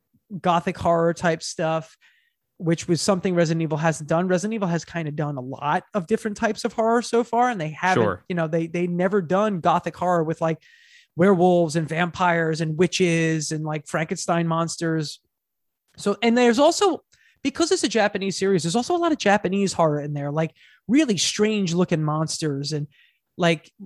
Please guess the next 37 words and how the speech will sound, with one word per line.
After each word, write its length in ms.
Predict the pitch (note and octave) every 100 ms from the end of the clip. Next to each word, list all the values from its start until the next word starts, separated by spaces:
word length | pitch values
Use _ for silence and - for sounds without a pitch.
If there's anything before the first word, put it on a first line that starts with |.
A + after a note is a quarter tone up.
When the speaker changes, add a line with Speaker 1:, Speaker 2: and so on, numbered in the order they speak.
| -
Speaker 1:
you 180 | G#3 G3
know, 120 | F#3+
you, 220 | F3 G#3 G3+
you 140 | A#3+
essentially 480 | B3 - D4 - A#3+
fight 400 | - - G#3 G3 -
these 200 | F#3 -
hunter 360 | A#3 A#3+ A3
monsters 480 | F3+ E3 E3+ E3+ D#3
that 100 | F3
are 80 | E3+
essentially, 420 | D3+ G3 F#3+ F#3+
like, 140 | E3 C#3+
Japanese 480 | E3+ E3 E3 D3+
kappa 400 | - - D#3+ F3+
monsters, 580 | D#3 D3+ D3+ - C#3 C#3+
which 200 | D3+ -
are, 60 | D#3+
like, 200 | D#3 -
these, 280 | E3+ D3 - -
these 220 | E3 - _ _ -
evil 240 | G#3+ G3 F3
turtle 320 | - F#3+ E3+
spirits 400 | - D3+ C#3+ -
that 120 | D#3
climb 280 | - E3 D#3+
out 80 | D3
of 80 |
rivers 340 | D3 D3+ D3 C#3+
and, 140 | D3
like, 160 | D3 D3+
abduct 340 | D3 D3+ -
women 240 | D#3 D3 C#3+
and 100 | C#3
stuff 220 | D#3 C#3+
like 160 | C#3+
that. 200 | D3 C3+